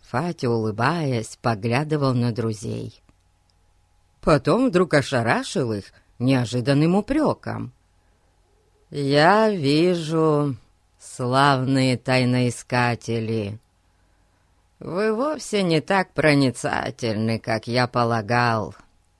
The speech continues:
Вы потеряли чутье. Не узнали меня утром, когда я приходил переряженный».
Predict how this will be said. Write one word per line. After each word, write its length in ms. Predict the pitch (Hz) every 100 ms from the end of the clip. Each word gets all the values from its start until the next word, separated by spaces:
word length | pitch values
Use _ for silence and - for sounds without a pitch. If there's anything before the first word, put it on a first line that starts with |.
| _ _ _ _ _ _ _ _ _ _ _ _ -
Вы 480 | 110 107 131 180
потеряли 920 | 190 - 156 143 135 120 123 151 160 135
чутье. 840 | - 131 120 - 110 123 143 101 - _ _ _ _ _ _ _ _ _ _ _ _ _ _ _ _ _ _ _ _
Не 300 | - 123 143
узнали 680 | 226 226 226 165 139 147 185
меня 560 | 202 202 160 113 92 107 _ _ _ _ _ _
утром, 760 | 175 226 160 123 117 98 92 - _ _ _ _ _ _ -
когда 380 | 117 113 120
я 160 | 127 127
приходил 680 | 131 131 143 127 165 156 123
переряженный». 1300 | 135 123 123 120 165 143 104 101 95 85 90 -